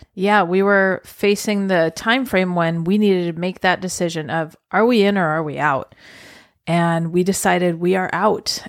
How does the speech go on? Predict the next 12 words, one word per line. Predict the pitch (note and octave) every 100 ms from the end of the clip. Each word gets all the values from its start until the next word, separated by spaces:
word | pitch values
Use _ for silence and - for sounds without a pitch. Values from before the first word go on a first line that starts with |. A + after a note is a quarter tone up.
| -
and | E3+ E3+ E3 D#3+ D#3+ D#3 - _ _ _ _ _ _ _ _ _ -
come | - F3 G3
what | G3
may, | G3+ B3 E3 G3+ G3+ _ _ _ _ -
we | F#3
had | F#3+ F#3
to | F3+
move | F3
forward | - E3 D3 D3
in | D3+
that | D3 -
direction. | C3+ C#2+ - - -